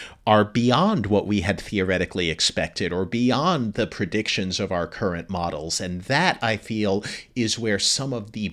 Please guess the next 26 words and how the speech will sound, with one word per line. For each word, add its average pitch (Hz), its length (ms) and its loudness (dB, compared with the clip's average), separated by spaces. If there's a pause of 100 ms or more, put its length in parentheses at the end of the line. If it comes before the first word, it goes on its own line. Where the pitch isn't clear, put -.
(120)
biggest 143 440 2
potential 92 580 -4
for 110 160 -8
scientific 101 800 -2
advances 92 640 -2
come 87 280 -6
from, 92 360 -4
are 107 300 0 (320)
in 131 160 4
the 123 80 2
places 135 600 0
where, 117 220 0
look, 139 320 -6
we're 107 80 0
looking 98 500 -2
at 92 140 0
the 117 60 -4
universe 117 640 -2
in 110 80 -6
a 101 80 -4
new 127 420 0
way 139 420 2
for 117 200 -4
the 95 140 0
first - 500 -2
time, 92 540 -2